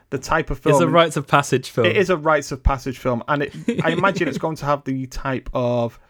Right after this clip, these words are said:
Speaker 1: um, legacy that the Star Wars Christmas special has,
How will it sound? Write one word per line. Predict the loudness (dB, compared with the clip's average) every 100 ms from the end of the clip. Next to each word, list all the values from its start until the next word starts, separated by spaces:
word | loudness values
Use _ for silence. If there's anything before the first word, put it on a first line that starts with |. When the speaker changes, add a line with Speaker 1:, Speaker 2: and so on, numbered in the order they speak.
| -6
Speaker 1:
um, | -4 -2 -2
legacy | 0 0 -2 -4 -4 -4 -8 _
that | -4 -2 -2 -6 _ _
the | -6 -4 -4 -10 _
Star | -18 0 2 4
Wars | 2 -2 -2
Christmas | -8 -6 -4
special | -2 -2 -2 -4
has, | -4 -4 -8